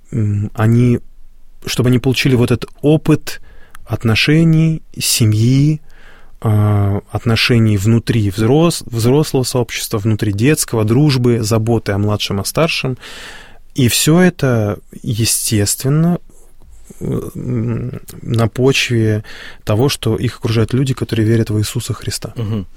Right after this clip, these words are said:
Speaker 2: Они понимают, кто такой Иисус Христос?
Speaker 1: Думаю, нет. Я думаю, до юношества имя Бога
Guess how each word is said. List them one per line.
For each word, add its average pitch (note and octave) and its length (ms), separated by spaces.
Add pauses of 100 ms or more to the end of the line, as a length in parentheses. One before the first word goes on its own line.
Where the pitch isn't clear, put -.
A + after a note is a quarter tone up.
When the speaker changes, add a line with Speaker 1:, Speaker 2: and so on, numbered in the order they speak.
Speaker 2:
Они C#3+ 160
понимают, F#3+ 380
кто - 200
такой G2+ 300
Иисус - 200
Христос? - 520 (800)
Speaker 1:
Думаю, C3 340
нет. F#2 320
Я B2 160
думаю, B2+ 260
до C3 120
юношества B2+ 960 (260)
имя B2+ 380
Бога A#2 580